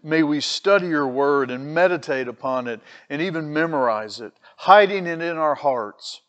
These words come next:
so that we can keep our way pure. And Lord, when we are tempted, when we are enticed by the things of this world,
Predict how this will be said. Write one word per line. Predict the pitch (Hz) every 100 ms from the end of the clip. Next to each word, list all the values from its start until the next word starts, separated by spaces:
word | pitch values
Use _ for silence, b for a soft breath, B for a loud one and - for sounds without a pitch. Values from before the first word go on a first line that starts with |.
| _ _ _
so | - 160
that | 151 151
we | 151 170
can | 160 139
keep | - 180 170 -
our | 143 139 131
way | 123 127
pure. | 120 - 127 120 117 113 _ _ _ _ _ _ _ _ _ _ _ _ 151
And | 151
Lord, | 165 160 135 b b b b b b b _ _ _ _
when | 175
we | 180
are | 170 196
tempted, | - 147 113 - 110 _ _ _ _ _ _ _ _ _ _ _
when | 160 175 180
we | 175 180
are | 175 165
enticed | 160 - 196 196 190 -
by | 175
the | 151
things | 151 180 175 156
of | 151
this | 139 139
world, | 131 135 127 110 107